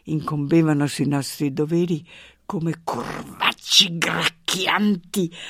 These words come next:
alle orecchie della coscienza, ferma nell'esigere totale disponibilità artistica.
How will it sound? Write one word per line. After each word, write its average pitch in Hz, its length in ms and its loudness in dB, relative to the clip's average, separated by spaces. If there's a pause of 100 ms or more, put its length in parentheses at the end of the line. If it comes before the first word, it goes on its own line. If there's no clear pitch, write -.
(160)
alle 180 340 4
orecchie 220 520 6
della 180 340 0
coscienza, 202 800 -2
ferma 370 1120 0 (680)
nell'esigere 220 840 -2 (680)
totale - 1080 -4 (260)
disponibilità 151 1500 0
artistica. - 1080 -10